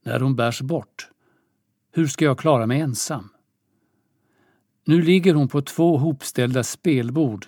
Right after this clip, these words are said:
i vardagsrummet och imorgon kommer kistan, vit, med vitt siden. Men egentligen gäller det något annat. Hela tiden går jag fram och tillbaka och försöker reda ut det.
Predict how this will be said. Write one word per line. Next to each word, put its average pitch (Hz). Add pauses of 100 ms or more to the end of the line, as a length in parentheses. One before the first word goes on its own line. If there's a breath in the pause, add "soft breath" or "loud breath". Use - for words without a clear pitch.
(140)
i 131
vardagsrummet 117 (640 soft breath)
och 139
imorgon 160
kommer 135
kistan, 113 (460)
vit, 131 (640 soft breath)
med 156
vitt 147
siden. 127 (920 soft breath)
Men 156
egentligen 170
gäller 131
det 139
något 127
annat. 170 (1300 soft breath)
Hela 180
tiden 175
går 135
jag 135
fram 143
och 151
tillbaka 135
och 95
försöker 135
reda 127
ut 139
det. -